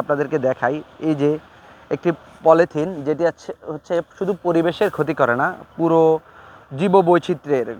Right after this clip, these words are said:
জন্য ক্ষতিকর। এত বড় একটি সাগর, যেটাকে সাগরকন্যা বলা হয়, তার আশেপাশের চিত্র যদি আপনাদেরকে একটু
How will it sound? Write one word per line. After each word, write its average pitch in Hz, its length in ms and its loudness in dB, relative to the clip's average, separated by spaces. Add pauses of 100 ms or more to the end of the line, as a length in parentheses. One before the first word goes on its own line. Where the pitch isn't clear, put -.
(140)
জন্য 143 160 0 (140)
ক্ষতিকর। 143 380 0 (640)
এত 180 180 0
বড় 214 280 6
একটি 214 160 -6 (180)
সাগর, 160 360 4 (160)
যেটাকে 143 360 -8
সাগরকন্যা 151 640 0
বলা 139 220 2
হয়, 143 240 2 (160)
তার 131 200 2 (120)
আশেপাশের 139 800 -4 (220)
চিত্র 156 220 -10 (140)
যদি 135 160 0
আপনাদেরকে 127 440 0
একটু 135 120 -8